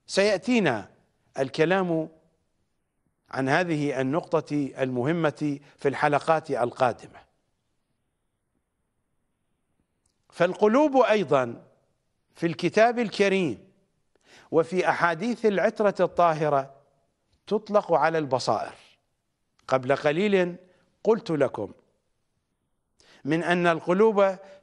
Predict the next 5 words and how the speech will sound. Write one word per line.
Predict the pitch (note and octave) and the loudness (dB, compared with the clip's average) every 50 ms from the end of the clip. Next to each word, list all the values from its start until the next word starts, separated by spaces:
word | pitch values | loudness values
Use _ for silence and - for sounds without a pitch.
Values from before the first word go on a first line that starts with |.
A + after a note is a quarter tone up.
| _ _ | _ _
تطلق | - A3 B3 A#3+ - F#3+ G3 F3+ F#3+ F3 | -4 -2 -2 -2 0 0 0 2 2 2
على | E3+ D3+ E3 F#3 F#3 F3+ | 2 2 2 2 2 2
العقول | E3+ D#3 C3+ D3+ D#3+ - G3+ A3 A3 G3 D#3 C#3 A2+ G2+ - _ _ _ _ _ _ _ _ _ _ - | 0 2 2 0 0 2 2 2 2 2 0 -2 -6 -8 -12 _ _ _ _ _ _ _ _ _ _ 0
وعلى | C#3 C#3+ C3+ D3 E3+ F3 F3 | 0 2 2 2 2 2 0
الوجدان، | E3 D3 C3+ C3 A2+ G2+ G#2 C3+ C3+ B2 A2+ F2+ - | -2 -2 -4 -6 -6 -4 0 0 0 0 0 -4 -8